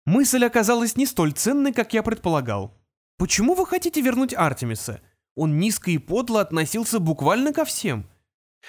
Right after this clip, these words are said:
«Потому что Артемис смог бы вытащить нас отсюда живыми,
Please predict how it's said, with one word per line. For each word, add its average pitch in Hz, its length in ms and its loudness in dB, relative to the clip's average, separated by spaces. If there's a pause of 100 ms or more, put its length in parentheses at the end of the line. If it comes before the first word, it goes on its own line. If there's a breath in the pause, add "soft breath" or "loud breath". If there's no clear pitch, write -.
(120)
«Потому 254 340 2
что 240 180 -2
Артемис 220 500 0
смог 226 280 0
бы 202 120 0
вытащить 226 480 0
нас 220 160 -2
отсюда 233 340 -2
живыми, 214 580 -2